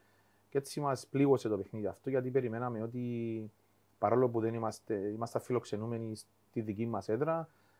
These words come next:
Ε, θεωρούσαμε ότι ήταν ένα παιχνίδι κρι-,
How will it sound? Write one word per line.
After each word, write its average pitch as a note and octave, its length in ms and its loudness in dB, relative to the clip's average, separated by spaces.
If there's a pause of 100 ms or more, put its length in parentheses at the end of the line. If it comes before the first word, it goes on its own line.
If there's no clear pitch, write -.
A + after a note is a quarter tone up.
(160)
Ε, A2+ 260 4
θεωρούσαμε B2+ 580 2
ότι C3 180 0
ήταν C3 200 2
ένα C3 140 0
παιχνίδι B2 680 -2
κρι-, G#2 340 -4